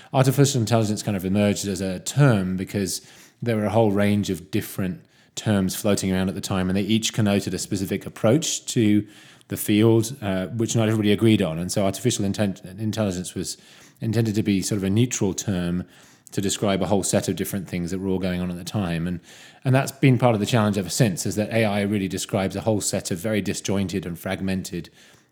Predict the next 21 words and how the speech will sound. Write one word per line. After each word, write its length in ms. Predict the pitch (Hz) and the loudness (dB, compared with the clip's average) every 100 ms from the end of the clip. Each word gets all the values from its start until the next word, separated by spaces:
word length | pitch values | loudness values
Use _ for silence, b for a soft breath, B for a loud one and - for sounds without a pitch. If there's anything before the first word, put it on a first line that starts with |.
| - | -8
technologies 720 | 107 90 98 92 82 82 80 | -6 -4 -2 -2 -2 -6 -6
that 140 | 95 - | -8 -4
aren't 280 | 101 101 | -4 -2
being 320 | 87 90 92 - B B - | -2 -2 -2 -6 B B -4
developed 380 | 101 101 - | 0 0 0
in 60 | 101 | -2
any 140 | 95 | -2
kind 180 | 90 92 | -2 -6
of 60 | 90 | -6
coherent 540 | 90 85 135 127 117 | -6 0 2 2 2
way. 420 | 107 101 101 98 B B B | 0 2 2 0 B B B
There 100 | 107 | -2
are 40 | |
lots 280 | 110 - - | 0 -2 -4
of 80 | 98 | -4
different 300 | 110 107 92 | -4 -4 -6
attempts 420 | 98 104 98 - | -6 -4 -4 -6
to 100 | - | -10
tackle 400 | - 107 - 95 | -8 -8 -6 -6
different 360 | 90 131 113 107 | -4 -4 -4 -4
problems. 540 | 107 98 95 92 87 | -2 0 -2 -2 -6